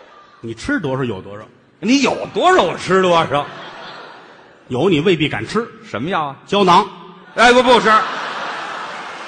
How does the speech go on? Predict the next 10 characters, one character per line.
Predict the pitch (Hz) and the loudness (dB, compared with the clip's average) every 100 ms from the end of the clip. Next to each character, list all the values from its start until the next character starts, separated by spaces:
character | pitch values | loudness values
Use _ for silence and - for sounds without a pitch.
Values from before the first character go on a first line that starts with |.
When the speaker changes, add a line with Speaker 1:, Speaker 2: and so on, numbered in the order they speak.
| - - - - - - - - - - - - - - - - - - - - - - - - - - - | -16 -16 -16 -16 -14 -14 -14 -12 -12 -12 -12 -12 -12 -12 -12 -12 -14 -14 -14 -14 -14 -14 -14 -14 -14 -10 -4
Speaker 2:
这 | |
玩 | 233 | 0
意 | 254 | 2
儿 | 349 | 2
它 | 359 | 0
全 | - 247 349 | 0 2 2
能 | 403 415 | 0 0
想 | 381 220 190 370 349 | 0 0 2 2 0
起 | 170 | -2
来， | 131 | -2